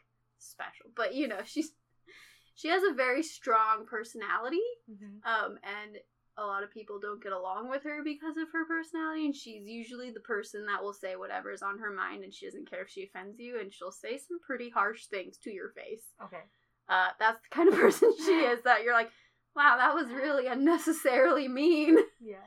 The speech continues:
Speaker 1: How are we friends <laughs> when you literally are, like,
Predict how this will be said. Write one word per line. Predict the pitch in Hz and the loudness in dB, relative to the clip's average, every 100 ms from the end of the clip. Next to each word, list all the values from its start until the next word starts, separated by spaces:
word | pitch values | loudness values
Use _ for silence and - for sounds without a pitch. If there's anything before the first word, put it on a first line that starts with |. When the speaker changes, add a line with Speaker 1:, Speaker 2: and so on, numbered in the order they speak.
| - _ _ _ | -20 _ _ _
Speaker 1:
How | - 277 311 | 6 10 10
are | 403 | 8
we | 415 440 - | 6 4 6
friends | 381 494 571 554 427 311 - | 6 6 4 4 2 -2 2
<laughs> | |
when | 381 440 392 - - 302 - 453 | 10 10 10 6 -4 -2 4 6
you | 330 302 320 320 330 | 8 8 6 4 2
literally | 339 480 - 302 320 - | -4 -2 -4 -4 -6 -4
are, | 339 - | -8 -6
like, | 320 | -8